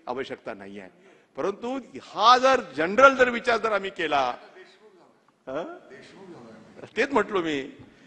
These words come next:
आणि म्हणून, आणि सगळे देशमुख काही तुमच्या आमच्यासारखे नाही आहेत. अनेक देशमुख रोजगार हमीच्या कामावर आहेत,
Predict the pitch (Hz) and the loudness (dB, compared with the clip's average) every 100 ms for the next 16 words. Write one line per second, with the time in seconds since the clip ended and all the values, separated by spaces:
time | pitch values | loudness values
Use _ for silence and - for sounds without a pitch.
0 | - - 170 170 277 254 - 147 214 240 | -10 -4 -2 0 0 0 -2 -2 -2 -4
1 | - 113 202 226 185 165 208 208 208 196 | -8 -2 0 0 -4 -6 -8 -4 -4 -4
2 | 156 208 185 196 185 190 180 190 175 - | -6 -4 -4 -6 -8 -8 -10 -10 -12 -16
3 | _ - _ _ _ - - - - - | _ -20 _ _ _ -20 -20 -20 -20 -20
4 | - - - _ _ _ _ _ _ 113 | -20 -20 -20 _ _ _ _ _ _ -6
5 | 156 180 175 160 190 165 160 170 170 165 | -4 -2 -4 -4 -6 -4 -2 0 0 -2
6 | 170 165 156 160 156 | -6 -2 -2 -2 -4